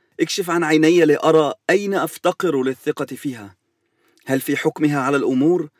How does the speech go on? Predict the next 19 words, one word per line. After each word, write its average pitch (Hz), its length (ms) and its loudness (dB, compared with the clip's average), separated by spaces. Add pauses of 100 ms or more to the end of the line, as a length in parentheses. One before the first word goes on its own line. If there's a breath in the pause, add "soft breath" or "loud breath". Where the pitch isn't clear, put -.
(220)
في 160 120 -2
قدراتها، 156 720 0
وفائها، 151 840 -2 (600)
أو 160 120 4 (100)
قراراتها؟ 147 840 -4 (240)
أصلي 180 440 2
أيضًا 165 200 2
لكيما 160 400 2
تكون 185 400 -2
زوجتي 156 500 0
امرأة 156 320 0
جديرة 156 480 -2
بالثقة 156 460 -8
دائمًا، 131 480 -2 (440)
وأكون 139 380 2
قادرًا 151 580 2
على 151 220 0
الثقة 170 540 -4
فيها 131 500 -6